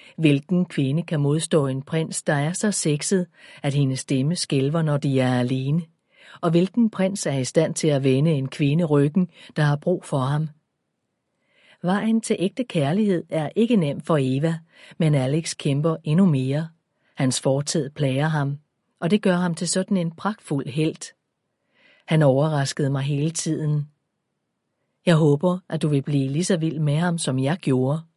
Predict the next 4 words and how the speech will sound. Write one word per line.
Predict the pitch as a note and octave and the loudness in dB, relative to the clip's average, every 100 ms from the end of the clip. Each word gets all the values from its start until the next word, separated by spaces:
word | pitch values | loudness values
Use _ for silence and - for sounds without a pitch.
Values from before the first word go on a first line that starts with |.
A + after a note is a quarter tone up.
| _ _ _ _ _ - | _ _ _ _ _ 0
God | A3 G3 | 2 2
læselyst. | E3+ C3+ C#3+ E3+ D3 C#3 - - _ _ _ _ _ _ _ _ | 2 2 0 0 0 -2 -6 -10 _ _ _ _ _ _ _ _
Susan | - D3+ C#3+ C#3+ C3+ | -4 -2 0 0 0
Meyer. | C3 B2 B2+ E3+ | 0 0 0 -2